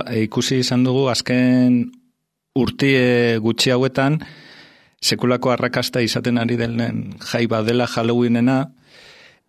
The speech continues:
eta, bueno, ba, glo-, mundu globalizatu honetan, ba, Estatu Batuetatik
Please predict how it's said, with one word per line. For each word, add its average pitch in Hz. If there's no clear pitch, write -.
eta, 120
bueno, 139
ba, 104
glo-, 117
mundu 127
globalizatu 131
honetan, 131
ba, 110
Estatu 120
Batuetatik 127